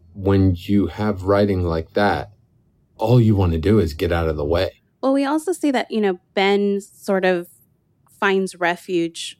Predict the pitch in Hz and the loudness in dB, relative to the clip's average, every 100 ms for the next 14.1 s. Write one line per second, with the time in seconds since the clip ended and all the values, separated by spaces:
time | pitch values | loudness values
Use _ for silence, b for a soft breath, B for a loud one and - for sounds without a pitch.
0 | _ - 196 185 180 175 180 175 170 175 | _ -2 0 0 0 -2 0 2 0 -2
1 | 175 175 - 180 175 170 - - 196 165 | -4 -6 -8 0 2 2 -4 -4 0 0
2 | 165 - _ - 170 165 175 170 170 165 | -4 -20 _ -4 -4 0 -2 0 0 0
3 | 165 160 170 196 B B _ - 208 - | 0 0 -2 -6 B B _ 0 0 0
4 | 226 269 294 277 277 269 226 - - 202 | -2 -2 0 0 2 2 0 -4 0 2
5 | 208 196 - - _ _ _ - 220 214 | 2 -2 -10 -20 _ _ _ -4 2 2
6 | 214 208 196 180 170 180 202 190 - 202 | 2 2 0 2 0 0 -4 -6 -6 -4
7 | 185 180 180 180 - 170 202 226 240 - | -2 0 0 -2 -4 0 0 0 -4 -4
8 | 185 180 - 170 190 196 196 - 196 190 | -2 -2 -2 -2 0 0 -2 -4 -6 -6
9 | 190 202 196 165 - 170 170 180 185 180 | -4 -2 -2 -4 -6 -4 -2 0 2 0
10 | 185 b b b b - 190 175 196 185 | -2 b b b b -2 -2 0 -2 0
11 | 180 180 175 180 185 185 170 - - - | 0 0 2 2 0 -4 -12 -14 -16 -6
12 | 175 175 202 208 233 _ - 165 196 226 | -2 0 0 -2 -4 _ -4 0 0 0
13 | 233 - 233 233 240 240 247 254 - - | -4 -2 0 2 2 2 0 0 -4 -20